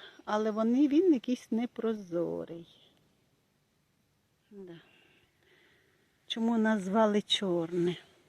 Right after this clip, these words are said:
Тому що вода в ньому не просвічується.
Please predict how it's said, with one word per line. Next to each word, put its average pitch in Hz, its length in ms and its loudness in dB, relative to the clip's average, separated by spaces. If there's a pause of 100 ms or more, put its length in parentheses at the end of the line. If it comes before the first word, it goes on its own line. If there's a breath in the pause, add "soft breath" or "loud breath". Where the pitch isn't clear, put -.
(800)
Тому 185 280 -10
що - 240 -12 (400)
вода 208 460 2
в 302 60 6
ньому 190 360 4
не 208 160 0
просвічується. - 1300 -8